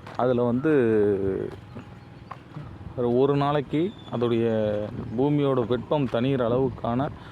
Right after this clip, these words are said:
ஒரு நாளைக்கு அப்படியே ஃப்ரீயா நம்ம விட்டுறணும். விட்டுட்டு,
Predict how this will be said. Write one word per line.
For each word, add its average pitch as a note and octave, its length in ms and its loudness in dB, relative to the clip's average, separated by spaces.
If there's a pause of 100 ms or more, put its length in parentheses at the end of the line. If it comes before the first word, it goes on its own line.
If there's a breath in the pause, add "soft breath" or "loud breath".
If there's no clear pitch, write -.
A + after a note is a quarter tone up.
(240 loud breath)
ஒரு A#2 160 0
நாளைக்கு B2+ 300 0
அப்படியே A2+ 240 0
ஃப்ரீயா B2 220 0
நம்ம A2+ 180 0
விட்டுறணும். G#2+ 480 -2 (560 loud breath)
விட்டுட்டு, C#3 720 0